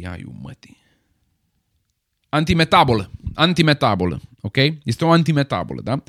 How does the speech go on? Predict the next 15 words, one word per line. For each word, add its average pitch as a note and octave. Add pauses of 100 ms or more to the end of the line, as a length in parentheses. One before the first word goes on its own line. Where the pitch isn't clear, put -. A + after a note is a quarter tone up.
(140)
Continuăm. A2+ (360)
Deci, - (2250)
antimetabola, E3+ (760)
obit E3+
anus, E3+ (120)
abit C#3+ (100)
onus, F#3+ (300)
este F#3
și -
o D4+
antimetabolă A3
la G3+
nivel G3+
lexical, G3
vedeți? B2+